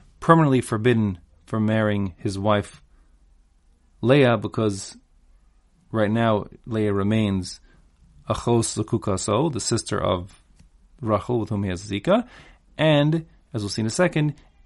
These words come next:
even if he gets, he, he has to now resolve it, but he'll never be able to marry her. Now, what will he have to do, says the Mishnah? Yotzias Ishto Beget. First of all, Levi has to now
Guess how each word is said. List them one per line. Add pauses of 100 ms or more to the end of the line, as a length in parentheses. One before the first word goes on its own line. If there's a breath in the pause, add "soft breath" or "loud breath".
(140)
even
if
he (220)
gets, (500)
he, (400)
he
has
to
now
resolve
it, (360 soft breath)
but
he'll
never
be
able
to
marry
her. (460 soft breath)
Now, (360)
what
will
he
have
to
do,
says
the
Mishnah? (160)
Yotzias
Ishto
Beget. (340 soft breath)
First
of
all, (340 soft breath)
Levi
has
to
now